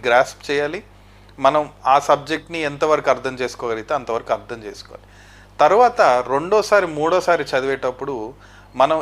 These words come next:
ఏదైతే మెటీరియల్ చదువుతున్నామో దాన్ని కన్సైజ్గా నోట్స్ తయారు చేసుకోవడానికి ట్రై చేయాలి. ఈ నోట్స్ని మనం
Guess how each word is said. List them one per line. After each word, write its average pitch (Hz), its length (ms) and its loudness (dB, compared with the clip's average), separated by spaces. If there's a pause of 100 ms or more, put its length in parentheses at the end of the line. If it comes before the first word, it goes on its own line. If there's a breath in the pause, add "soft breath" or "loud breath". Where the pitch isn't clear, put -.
(140)
ఏదైతే 170 320 0 (120)
మెటీరియల్ 175 480 -2
చదువుతున్నామో 131 600 -4 (240)
దాన్ని 143 200 2 (120)
కన్సైజ్గా 170 600 -2 (120)
నోట్స్ 147 320 -6
తయారు 127 260 2
చేసుకోవడానికి 113 520 -8
ట్రై 104 200 -6
చేయాలి. - 180 -18 (640 soft breath)
ఈ 202 40 -4 (140)
నోట్స్ని 208 440 0 (600 soft breath)
మనం 165 160 4